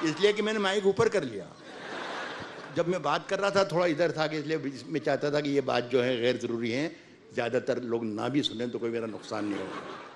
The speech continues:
मैं कह रहा हूं कि मैं जब मर जाऊं तो मेरी अलग पहचान लिख देना। अलग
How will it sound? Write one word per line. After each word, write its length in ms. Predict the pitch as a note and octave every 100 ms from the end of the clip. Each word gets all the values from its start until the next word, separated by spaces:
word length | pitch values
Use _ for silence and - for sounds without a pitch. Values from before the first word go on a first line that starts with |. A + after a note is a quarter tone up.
| - - - - F3+
मैं 120 | A3+
कह 160 | G#3+ G3+
रहा 100 | A3
हूं 120 | B3+
कि 180 | A#3+ A3
मैं 260 | G#3+ F3+
जब 200 | C3+ A#3 F#3 C#3+
मर 180 | D#3 D3+ -
जाऊं 400 | E3+ G#3 C#4 D4+ - - - - _ _ _ _ _ _ _ - _ _ _ _ _ _ _ _ -
तो 80 |
मेरी 520 | D#3+ D3+ D3+ E3+ F3 E3 D3+ A#2+ - _ _ _ _ -
अलग 300 | B2+ D#3 G#3+ - -
पहचान 500 | - - - A#2+ A#2 A2+
लिख 220 | G#2+ F#2+ G2+
देना। 220 | F2+ E2 - - _ - - - - - - - - - - - - - - -
अलग 320 | C3 D#3 F3+